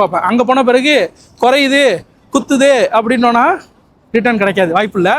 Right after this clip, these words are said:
So, அதனால இங்க வாங்கின பிறகு ஒரு அஞ்சு நிமிஷம் ஓரமா நின்று செக் பண்ணிங்க. ஆனா நிக்க விட மாட்றாங்கங்க, புடிச்சு தள்ளுறானுங்க, போட்டு "வெளியே போ, வெளியே போ, வாங்கிட்டீங்கன்னா வெளியே போ,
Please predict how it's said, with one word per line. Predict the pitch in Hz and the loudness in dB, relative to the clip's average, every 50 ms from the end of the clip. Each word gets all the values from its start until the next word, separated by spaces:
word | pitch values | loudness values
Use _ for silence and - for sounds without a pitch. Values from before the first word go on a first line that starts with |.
| 320 - - - - - _ - | -4 -10 -18 -20 -20 -20 _ -2
So, | - 240 | 0 0
அதனால | 247 247 262 285 277 | 2 2 0 0 0
இங்க | 247 240 226 | 0 2 2
வாங்கின | 220 254 269 262 247 240 | 2 2 2 2 2 2
பிறகு | 240 247 277 262 233 170 139 - - | 2 2 2 0 0 -2 -4 -6 -4
ஒரு | 226 220 214 | -2 -2 0
அஞ்சு | 214 202 233 226 | 0 0 0 0
நிமிஷம் | 240 - 277 269 262 233 214 | 0 0 2 0 2 2 0
ஓரமா | 214 220 220 233 240 226 | 0 2 0 0 0 0
நின்று | 226 226 220 269 302 302 - _ _ - - _ - | 0 2 2 2 0 -2 -4 _ _ -20 -20 _ -4
செக் | 233 220 208 - | -4 -2 -2 -2
பண்ணிங்க. | 262 240 208 196 175 170 | -2 0 0 0 0 0
ஆனா | 208 247 240 | 0 0 0
நிக்க | 240 - - 285 | 0 0 2 2
விட | 269 262 240 | 2 2 2
மாட்றாங்கங்க, | 226 226 226 226 220 220 226 220 220 220 - - - _ _ _ _ _ _ _ _ _ _ _ _ _ _ _ _ _ _ _ _ | 0 0 0 0 0 0 0 0 0 -2 -4 -8 -18 _ _ _ _ _ _ _ _ _ _ _ _ _ _ _ _ _ _ _ _
புடிச்சு | 196 190 190 233 - - 226 | 0 0 0 -2 -2 0 0
தள்ளுறானுங்க, | 226 247 254 262 262 262 262 262 254 240 202 170 - - - - - - - - - - | 0 2 2 2 2 2 2 2 0 0 -2 -2 -6 -12 -20 -20 -20 -20 -20 -20 -4 -2
போட்டு | 196 208 - - 220 | -2 0 0 0 0
"வெளியே | 220 233 277 285 247 214 | 2 2 2 0 0 0
போ, | 277 247 226 | 0 2 2
வெளியே | 226 247 302 294 - | 2 2 0 0 0
போ, | 269 240 220 | 0 0 2
வாங்கிட்டீங்கன்னா | 226 262 285 285 226 285 302 311 285 | 2 0 0 0 0 2 2 2 2
வெளியே | 262 285 294 285 | 2 0 0 0
போ, | 311 | 2